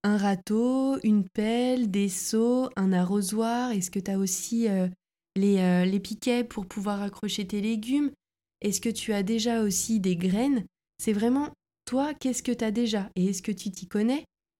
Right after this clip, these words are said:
ou pas ? Est-ce qu'il va falloir que tu regardes des tutos ou pas ? C'est vraiment, toi, qu'est-ce que tu as déjà pour le réaliser ? Et ensuite, une fois que t'as fait cette étape, eh ben, tu passes à la quatrième clé, qui est de quoi d'autre est-ce que tu as besoin pour l'atteindre,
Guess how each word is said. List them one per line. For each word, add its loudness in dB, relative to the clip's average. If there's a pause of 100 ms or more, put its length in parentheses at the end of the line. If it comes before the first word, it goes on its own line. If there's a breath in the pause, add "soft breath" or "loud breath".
(560)
ou 0
pas ? 0
Est-ce 2
qu'il -2
va 0
falloir 0
que -16
tu -6
regardes 0
des 0
tutos -2
ou 0
pas ? -6 (340)
C'est 2
vraiment, 0 (320)
toi, -2
qu'est-ce -4
que -4
tu -4
as -2
déjà -2
pour -2
le 0
réaliser ? 0 (160)
Et 6
ensuite, 2
une 6
fois 0
que -6
t'as -2
fait 2
cette -2
étape, -2 (160)
eh 0
ben, 2
tu -4
passes -2
à 0
la 2
quatrième 0
clé, 0 (480)
qui -2
est -2 (140)
de 2
quoi -2
d'autre -2
est-ce -4
que -4
tu -4
as 2
besoin 0
pour -6
l'atteindre, 2